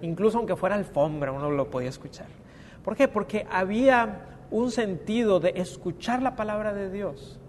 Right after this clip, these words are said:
Y cuando este, este hombre estaba predicando, se notaba en él una pasión,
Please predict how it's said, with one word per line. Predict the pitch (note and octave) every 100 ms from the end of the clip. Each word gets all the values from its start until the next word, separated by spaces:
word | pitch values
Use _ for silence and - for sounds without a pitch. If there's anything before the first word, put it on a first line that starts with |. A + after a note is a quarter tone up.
| - - - - - -
Y | G#3
cuando | A3 A3 G#3+ G#3+
este, | A#3 A#3+ - C4+ B3 A3+
este | A3+ - B3+ A#3
hombre | G3+ A3+ A3+
estaba | G#3 A3 A#3+ A#3+
predicando, | A3 F#3+ F#3+ G#3+ G#3+ F#3+ E3+ E3+ -
se | G3
notaba | G3 F#3 A3 B3
en | A3+ G#3+
él | A3+
una | A3+ B3
pasión, | A#3+ G3+ F3 - - F#3+ A3 C4